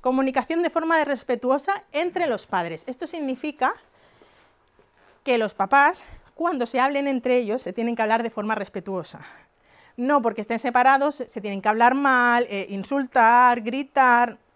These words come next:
bueno, este trato. Y si lo hicieran, que esperemos que no, <laughs> sobre todo que no estén los niños delante. Los niños no pueden vivenciar el, los gritos, no pueden vivenciar las malas formas,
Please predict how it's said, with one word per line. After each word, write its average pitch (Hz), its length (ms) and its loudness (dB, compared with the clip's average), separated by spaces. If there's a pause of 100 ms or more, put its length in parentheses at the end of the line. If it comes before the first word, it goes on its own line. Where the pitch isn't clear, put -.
(140)
bueno, 175 260 -16
este 170 380 -6
trato. 160 420 -16 (800)
Y 311 120 -4
si 311 140 -2
lo 247 80 4
hicieran, 226 460 0 (480)
que 180 80 -10
esperemos 185 480 -8
que 175 100 -10
no, 226 160 -6 (460)
<laughs> - 440 -20
sobre 277 380 2
todo 269 380 2
que 233 160 -2
no 247 160 -2
estén 247 440 -4
los 170 160 -10
niños 175 260 -8
delante. 160 500 -10 (240)
Los 185 180 -14
niños 240 300 -6
no 226 120 -6
pueden 202 320 -6
vivenciar 190 560 -6
el, 190 300 -8
los 190 180 -8
gritos, 269 500 -4
no 254 120 -6
pueden 220 180 -6
vivenciar 214 460 -2
las 202 180 -4
malas 196 320 -4
formas, 277 580 -2